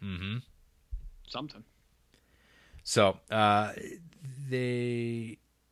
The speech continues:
Speaker 1: well, so Max makes a phone call
Speaker 2: Mm-hmm.
Speaker 1: and, uh, warns Raton about, like, "Hey, these guys in an ambulance just showed up," and Raton is, uh,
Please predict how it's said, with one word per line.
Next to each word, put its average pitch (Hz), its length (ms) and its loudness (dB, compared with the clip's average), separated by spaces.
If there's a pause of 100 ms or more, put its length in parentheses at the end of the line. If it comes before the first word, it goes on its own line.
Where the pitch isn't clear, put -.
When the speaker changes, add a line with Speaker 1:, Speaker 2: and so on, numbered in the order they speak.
(160)
Speaker 1:
well, 131 260 6
so 143 140 4
Max 135 340 6
makes 135 180 2
a - 20 -4
phone 104 280 0
call 120 280 0 (680)
Speaker 2:
Mm-hmm. 135 240 0 (800)
Speaker 1:
and, 92 640 2
uh, 87 360 2 (200)
warns 107 580 4
Raton 104 760 4 (600)
about, 107 300 6
like, 92 200 2
"Hey, 90 360 4
these 95 180 -2
guys 101 280 6
in 98 80 0
an 90 80 2
ambulance 98 380 2
just 85 120 -2
showed 82 200 0
up," 82 180 2 (280)
and 92 240 2
Raton 95 720 0
is, 92 760 -2 (240)
uh, 90 440 -2